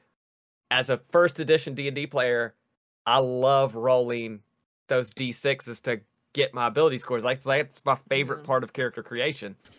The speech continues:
Speaker 1: And so, like, it's one of those holdovers that I think they're just kinda, like, massaging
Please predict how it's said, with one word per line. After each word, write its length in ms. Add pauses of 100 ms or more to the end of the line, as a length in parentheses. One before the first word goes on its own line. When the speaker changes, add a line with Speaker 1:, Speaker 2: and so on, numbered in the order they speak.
(120)
Speaker 1:
And 180
so, 520 (460)
like, 280
it's 260
one 120
of 40
those 220
holdovers 640
that 120
I 80
think 300
they're 140
just 200
kinda, 200
like, 220
massaging 960